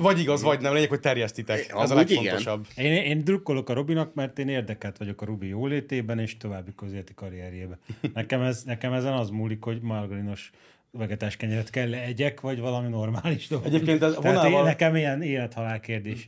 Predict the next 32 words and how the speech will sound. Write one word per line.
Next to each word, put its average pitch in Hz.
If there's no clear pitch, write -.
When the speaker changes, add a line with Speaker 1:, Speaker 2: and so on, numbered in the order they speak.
Speaker 1:
a -
Speaker 3:
ez. 123
Speaker 1:
vonával 135
kapcsolatban 135
már 127
is 113
fölmerült, 110
hogy 110
lehet, 117
hogy 110
ez 110
egész 107
a, 107
egy 110
ilyen 110
Fidesz 107
Speaker 3:
Igen. -
Speaker 1:
projekt, 110
és 104
a 107
Fidesz 110
pénzeli 110
a 107
háttérből. 113
Speaker 3:
Ez 127
Speaker 1:
Ez 151
amúgy 165
Speaker 3:
gyakorlatilag 170
Speaker 1:
lo-, 196
Speaker 3:
az -
Speaker 1:
egyébként, 180
Speaker 3:
Egyesült 160